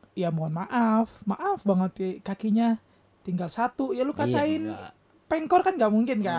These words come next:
Speaker 1: kan?
Speaker 2: sih.
Speaker 1: Cuma kan kebodohan seseorang ya wajar kita omelin dong.
Speaker 2: Iya, iya, iya, iya.
Speaker 1: Cuma kan kalau misalnya hubungan seksual kayak, ya lu diciptakan, ya whatever, apapun tujuan, apapun pikiran lu pada,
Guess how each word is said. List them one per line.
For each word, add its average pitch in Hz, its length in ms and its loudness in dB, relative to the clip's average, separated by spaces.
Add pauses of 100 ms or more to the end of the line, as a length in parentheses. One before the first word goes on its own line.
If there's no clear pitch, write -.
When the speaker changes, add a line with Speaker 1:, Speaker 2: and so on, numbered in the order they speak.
(100)
Speaker 1:
kan? 208 80 0
Speaker 2:
sih. 220 220 -8 (440)
Speaker 1:
Cuma 247 200 -4
kan 330 100 0
kebodohan 220 720 8
seseorang 220 460 4
ya 254 100 4
wajar 175 300 2
kita 196 160 0
omelin 180 340 2
dong. 170 160 6
Speaker 2:
Iya, 113 140 2
iya, 110 260 -8
iya, - 220 -12
iya. 101 100 -18
Speaker 1:
Cuma 262 220 0
kan 311 80 -2
kalau 277 160 0
misalnya 269 320 -4
hubungan 240 340 2
seksual 240 500 0
kayak, 190 300 -4 (460)
ya 208 80 -8
lu 254 100 -2
diciptakan, 220 640 -2 (720)
ya 208 140 -2
whatever, 240 840 2
apapun 233 380 -2
tujuan, 180 520 0
apapun 208 340 -2
pikiran 185 320 -4
lu 170 80 -2
pada, 165 320 -10